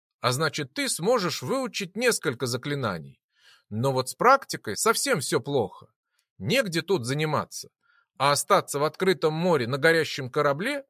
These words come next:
мне совсем не хочется. Поэтому придётся изучать магию жизни. Пациентов у нас хватает. А если закончится, то сделаем новых. Сомнительно, что удастся выучить несколько заклинаний.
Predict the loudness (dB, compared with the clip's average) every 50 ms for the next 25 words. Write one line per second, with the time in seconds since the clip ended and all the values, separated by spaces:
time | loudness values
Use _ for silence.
0 | _ -8 -6 -4 -2 0 2 2 2 2 0 0 0 0 -2 -4 -4 -2 -2 -2
1 | -2 -4 -10 -16 -18 -20 -20 -20 _ _ _ _ _ _ _ _ _ _ 2 2
2 | 2 2 2 -2 -6 -6 -6 -4 -6 -6 -2 -2 -2 -2 -2 -4 -8 -10 -6 -4
3 | -4 -2 -2 -4 -4 -2 -4 -4 -4 -4 0 2 2 2 2 2 0 0 0 0
4 | 0 -2 -2 -2 -4 -8 -12 -16 -18 _ _ _ _ _ _ _ -6 -4 -2 0
5 | 0 0 0 -2 0 -2 -2 -2 -2 -2 0 0 0 0 0 2 2 2 2 0
6 | -2 -2 -2 -6 -14 _ _ _ _ _ _ _ -20 _ _ _ _ 4 4 4
7 | 4 2 0 0 -2 -2 0 0 0 0 0 -2 -2 -2 -2 -6 -8 -8 -8 -10
8 | -12 -12 -14 _ _ _ _ _ _ _ -2 0 0 0 -2 -2 -2 2 2 2
9 | 2 4 2 2 2 2 2 0 -2 -6 -10 -16 _ _ _ _ _ _ _ _
10 | _ _ _ _ _ _ _ -12 -4 -2 -2 -2 0 -2 -2 -4 -4 0 0 0
11 | 0 0 -2 -4 -6 -6 -4 -4 -4 -2 2 2 2 2 0 -2 -4 -4 -2 -2
12 | -2 -2 -2 -4 -4 -6 -8 -8 -6 0 0 2 2 2 -2 -6 -4 -2 -2 -2
13 | -2 -2 -2 -2 -2 0 0 0 -2 -2 -6 -12 -16